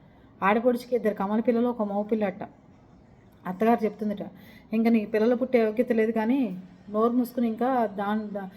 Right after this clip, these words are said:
వాళ్ళ అమ్మాయిలో ఒక అమ్మాయిని పెంచుకో" ఉంటుంది. అప్పటికే అమ్మాయిలకి ఇద్దరికి ఎనిమిదేళ్ళు అండి పిల్లలకి, బాబుకేమో పన్నెండేళ్ళు.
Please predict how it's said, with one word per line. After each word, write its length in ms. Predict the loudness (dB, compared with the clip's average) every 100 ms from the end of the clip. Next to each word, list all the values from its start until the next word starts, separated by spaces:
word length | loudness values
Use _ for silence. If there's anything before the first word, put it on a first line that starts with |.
| -20 -10 0
వాళ్ళ 220 | 2 2
అమ్మాయిలో 640 | 2 0 -2 2 2 4
ఒక 120 | 2 0
అమ్మాయిని 300 | 0 0 0
పెంచుకో" 400 | -2 -4 -2 -2
ఉంటుంది. 260 | -2 -6 -10 -8
అప్పటికే 380 | -4 0 0 2
అమ్మాయిలకి 500 | 0 0 -2 0 0 0 -2 -4 -4
ఇద్దరికి 380 | -2 -2 0 -2 -4
ఎనిమిదేళ్ళు 540 | -6 -2 0 2 2 2
అండి 180 | 0
పిల్లలకి, 560 | -4 -4 -4 -2 -4 -4 -6 -14 -20 -20 -20 -4
బాబుకేమో 560 | 2 2 2 2 2 2
పన్నెండేళ్ళు. 760 | 0 0 -2 0 2 2 2